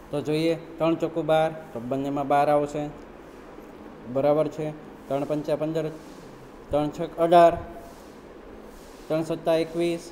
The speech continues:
આઠ તેરી ચોવીસ, એટલે કે ચોવીસ. બંનેમાં છ ચોક ચોવીસ થશે, બરાબર છે.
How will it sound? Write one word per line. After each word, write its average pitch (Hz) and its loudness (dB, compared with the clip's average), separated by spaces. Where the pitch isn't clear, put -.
આઠ 156 -4
તેરી 170 4
ચોવીસ, 185 4
એટલે 113 -12
કે 117 -6
ચોવીસ. 151 -2
બંનેમાં 147 2
છ 151 -2
ચોક 196 8
ચોવીસ 175 4
થશે, 185 2
બરાબર 156 2
છે. 180 0